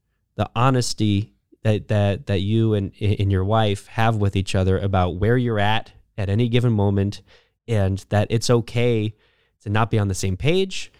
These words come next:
It's okay to, you know, and, and it's okay to share where you're at, how you're feeling in, on that given day, and that you guys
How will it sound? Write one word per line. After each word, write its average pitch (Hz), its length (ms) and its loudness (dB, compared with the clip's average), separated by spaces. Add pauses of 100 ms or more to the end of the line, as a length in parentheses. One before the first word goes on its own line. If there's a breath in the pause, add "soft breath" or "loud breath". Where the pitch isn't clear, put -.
(160 soft breath)
It's 107 180 0
okay 117 460 2
to, 101 480 0 (440 soft breath)
you 117 120 0
know, 98 340 2 (140)
and, 123 200 0
and 131 200 0
it's 127 180 0
okay 156 400 0
to 147 260 0
share 131 680 0 (380)
where 120 260 0
you're 156 200 -2
at, 98 280 -2
how 123 220 0
you're 147 140 2
feeling 120 480 0
in, 113 280 0
on 107 80 2
that 107 180 2
given 117 300 0
day, 101 420 0 (100)
and 107 140 0
that 104 120 0
you 113 120 0
guys 104 460 0